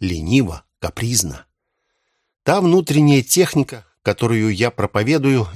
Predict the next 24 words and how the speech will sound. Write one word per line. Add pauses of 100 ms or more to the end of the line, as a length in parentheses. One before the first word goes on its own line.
и
которая
нужна
для
создания
правильного
творческого
самочувствия – (360)
базируется
в
главных
своих
частях
как
раз
на
волевом
процессе. (680)
Вот
почему
многие
артисты
так
глухи